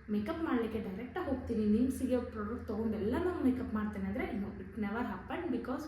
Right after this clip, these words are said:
ಸ್ಕಿನ್ ಅದನ್ನ ತಗೊಳಲ್ಲ. ನೀವು ಹೆಂಗ್ ಮೇಕಪ್ ಮಾಡಿದ್ರು ಅದನ್ನು,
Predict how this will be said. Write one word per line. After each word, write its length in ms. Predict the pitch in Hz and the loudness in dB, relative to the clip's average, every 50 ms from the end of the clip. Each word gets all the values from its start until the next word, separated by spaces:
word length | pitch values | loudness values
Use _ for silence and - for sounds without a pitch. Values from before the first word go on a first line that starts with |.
| - - - - - - - - - - - - | -8 -10 -12 -14 -16 -16 -18 -18 -16 -16 -16 -14
ಸ್ಕಿನ್ 240 | - - 294 330 320 | -8 -6 -4 -2 0
ಅದನ್ನ 220 | 285 247 233 247 - - - | 0 0 0 0 0 0 -2
ತಗೊಳಲ್ಲ. 420 | 208 190 185 196 185 180 170 165 165 156 - 202 | -2 -2 -2 -2 -4 -4 -4 -6 -6 -6 -2 6
ನೀವು 160 | 240 254 254 | 6 6 8
ಹೆಂಗ್ 300 | 220 226 240 262 277 285 | 6 4 2 2 4 4
ಮೇಕಪ್ 300 | 247 220 220 233 - 226 | 2 2 0 -2 -4 -4
ಮಾಡಿದ್ರು 300 | 214 190 202 - - 247 | -2 -2 -2 0 0 0
ಅದನ್ನು, 260 | 220 202 233 254 339 | 0 0 0 0 0